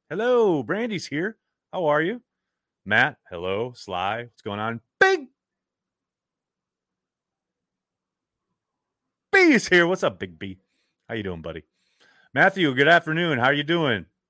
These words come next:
Robin's here. Hello, Robin. Uh, whoa. Uh,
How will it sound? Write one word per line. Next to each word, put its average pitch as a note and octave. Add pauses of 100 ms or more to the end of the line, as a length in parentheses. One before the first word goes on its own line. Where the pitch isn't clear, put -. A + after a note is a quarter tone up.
(160)
Robin's B3+
here. D3+
Hello, F3
Robin. G#2+ (1120)
Uh, B2 (2000)
whoa. A2+
Uh, D#2+